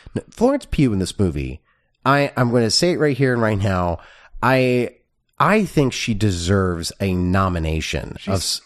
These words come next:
Speaker 2: fantastic.
Speaker 1: fucking incredible in this
Speaker 2: Because
Speaker 1: movie.
Speaker 2: to be fair, it's like, is there a movie she's not?
Speaker 1: True. But the, the, she gets a star in this,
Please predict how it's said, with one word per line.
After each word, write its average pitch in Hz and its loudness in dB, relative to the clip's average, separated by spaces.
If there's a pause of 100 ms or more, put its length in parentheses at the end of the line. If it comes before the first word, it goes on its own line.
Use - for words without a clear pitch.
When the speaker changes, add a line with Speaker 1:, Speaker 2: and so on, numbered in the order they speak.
Speaker 2:
fantastic. 175 -10
Speaker 1:
fucking 180 2
incredible 120 0
in 90 0
this 85 -2
Speaker 2:
Because - -6
Speaker 1:
movie. 80 -2
Speaker 2:
to - -10
be - -12
fair, 165 -6
it's 113 -12
like, 90 -12 (440)
is 107 -14
there 117 -4
a 104 -6
movie 101 -10
she's 101 -14
not? 95 -10 (480)
Speaker 1:
True. 87 0 (300)
But 131 0 (100)
the, 123 0
the, 123 2
she 131 -2
gets 139 2
a 101 0
star 165 2
in 160 2
this, 156 0